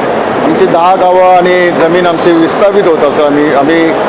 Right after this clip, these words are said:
पूर्ण घरदारा आम्हाला सोडावी लागत असेल तर देशासाठी आम्ही हा त्याग करायला तयार आहोत. परंतु फक्त आणि फक्त या विमानतळाला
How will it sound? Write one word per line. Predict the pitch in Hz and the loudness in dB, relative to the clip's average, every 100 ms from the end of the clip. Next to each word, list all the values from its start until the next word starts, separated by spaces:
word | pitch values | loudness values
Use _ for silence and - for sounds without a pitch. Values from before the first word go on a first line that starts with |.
| - - - - - - - - 151 | -4 -4 -4 -4 -4 -4 -4 -2 -2
पूर्ण | 170 190 | 0 0
घरदारा | 160 180 214 240 240 | 0 2 2 4 4
आम्हाला | 220 220 | 2 0
सोडावी | 214 185 180 185 | 2 2 2 2
लागत | 170 156 156 | 2 2 0
असेल | 147 170 135 - - - - - | 0 0 0 -2 -4 -4 -4 -2
तर | |
देशासाठी | 165 180 190 233 226 208 | 0 0 0 0 2 2
आम्ही | 226 220 | 0 2
हा | 214 196 | 2 2
त्याग | 190 190 190 | 2 0 0
करायला | 190 185 190 | 0 2 2
तयार | 180 175 202 226 | 2 2 2 4
आहोत. | 180 147 - 196 - - - - - - - - - | 2 0 -2 -4 -4 -4 -4 -4 -4 -4 -2 -2 0
परंतु | 190 233 240 | 0 0 0
फक्त | 190 202 240 | 0 -2 0
आणि | 240 220 | 0 0
फक्त | 208 202 247 233 180 - - - - - 165 | -2 -2 -2 0 0 0 -4 -2 -2 0 2
या | 196 202 190 196 - - - - - | 2 4 2 0 -4 -4 -4 -4 -2
विमानतळाला | 185 226 233 226 220 220 220 | 0 0 0 2 4 4 2